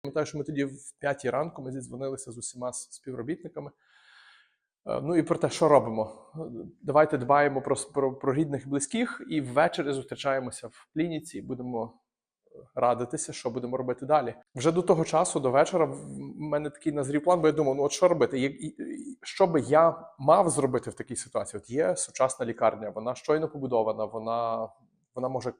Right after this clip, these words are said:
приносити користь в, в військовий час навіть більшу, ніж, е,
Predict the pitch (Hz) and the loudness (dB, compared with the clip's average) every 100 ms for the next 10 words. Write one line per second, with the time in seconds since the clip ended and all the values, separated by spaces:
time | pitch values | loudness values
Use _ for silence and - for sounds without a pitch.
0 | _ 131 123 120 - - - 131 113 - | _ -4 -4 -6 -10 -8 2 4 2 -8
1 | 113 _ - _ 123 - _ 127 127 - | -16 _ -20 _ -20 -20 _ -8 -8 2
2 | 135 120 120 120 - 131 - 131 127 120 | 2 2 -4 -6 -2 -2 -2 -6 -4 -6
3 | - _ _ _ _ _ _ - 98 151 | -10 _ _ _ _ _ _ -20 -4 -4
4 | 147 - 127 113 110 - 214 - 113 82 | -4 -6 -6 -6 -8 -12 -12 -8 -8 -8